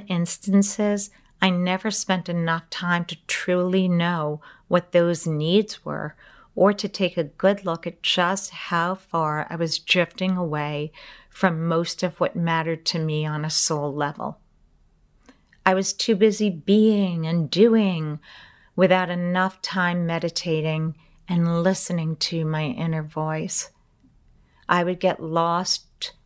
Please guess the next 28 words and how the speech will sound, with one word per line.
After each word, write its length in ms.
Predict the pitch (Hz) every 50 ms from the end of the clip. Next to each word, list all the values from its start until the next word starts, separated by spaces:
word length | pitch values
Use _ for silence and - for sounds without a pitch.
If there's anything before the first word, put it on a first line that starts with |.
| _ -
in 140 | 208 202 202
my 140 | 202 202
long 400 | 196 175 170 165 165 175 170 170
to-do 400 | 165 - 180 156 - 170 165 165
lists 680 | 156 165 170 165 165 170 - - - - - - - - _ _ - - - _ -
and 240 | - 202 233 240 240
become 360 | 240 233 - - 226 220 214
squirrel-brained, 1040 | 220 - - - - - 277 269 240 190 160 - - 156 147 160 156 151 151 151 -
going 360 | - 202 202 202 196 190 190
from 260 | - - 170 160 160
one 260 | 175 202 233 240 233 226
task 520 | - - 226 220 220 220 214 - - -
to 100 | - 233
the 140 | 220 220 208
next 500 | 196 185 180 180 180 - - - - - - - - - - -
or 260 | - 240 277 285 277
multitasking 1120 | 247 220 214 208 202 - 202 202 - 190 196 185 185 185 - - - 185 185 180 175 170
and 260 | - 175 175 170 165 165
not 360 | 165 165 160 - - _ -
being 320 | 175 160 160 160 165 156
present. 640 | 160 - - 165 156 151 - - 131 131 - - - - - - _ _ _ _ _ _ _ - - - - - - - _ _ _ - -
And 200 | 190 175 175 180
no 160 | 190 196 202
surprise, 840 | 196 - - 208 - - 202 185 165 156 156 160 170 190 - - _ _ _ _ _ _ _ _ _ -
I 280 | 165 165 170 185 185 185
met 460 | 180 185 180 165 175 220 247 247 - _ -
and 180 | - 220 196 180
attracted 880 | 180 180 - - - 240 240 269 294 285 _ - 147 151 156 165 -